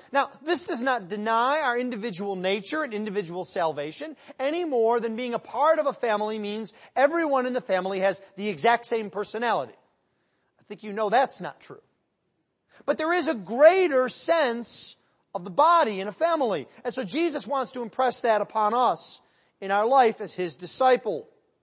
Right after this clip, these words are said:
How we live affects others around us.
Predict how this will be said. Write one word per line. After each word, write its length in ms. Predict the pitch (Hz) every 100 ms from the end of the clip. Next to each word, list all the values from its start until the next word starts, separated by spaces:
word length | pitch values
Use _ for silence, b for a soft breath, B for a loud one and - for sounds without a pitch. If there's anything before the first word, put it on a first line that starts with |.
| _ _ _ _ _ _ _ _ _ _ b
How 360 | 269 330 359
we 160 | 330 330
live 360 | 294 233 131 - - _ _ _ _ _ _ _ _ _ _ _ -
affects 420 | - 269 262 - -
others 320 | 254 226 180
around 420 | 190 208 185 151
us. 300 | 123 - -